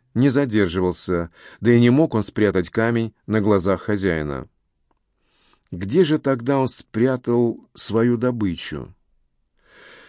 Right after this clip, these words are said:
За стеной снова пробили часы. На этот раз трижды. «Надо же», подумал Лёня. «Он висит здесь уже пятнадцать минут»,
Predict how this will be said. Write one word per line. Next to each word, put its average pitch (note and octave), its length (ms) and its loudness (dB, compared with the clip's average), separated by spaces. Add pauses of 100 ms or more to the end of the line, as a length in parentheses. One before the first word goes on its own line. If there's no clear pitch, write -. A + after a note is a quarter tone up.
(180)
За B2 160 2
стеной F3 320 4
снова D#3 280 2
пробили C3+ 380 0
часы. F#2+ 560 -4 (760)
На A#2 120 0
этот C3+ 260 0
раз B2+ 460 -2 (100)
трижды. E2 600 0 (1160)
«Надо G#2+ 340 2
же», F#2 140 0
подумал F#2+ 380 2
Лёня. D#2 500 -2 (1800)
«Он B2 420 4
висит G#2+ 500 -2
здесь G2 320 -4
уже G2 220 0
пятнадцать B2 680 -4
минут», A2+ 520 -2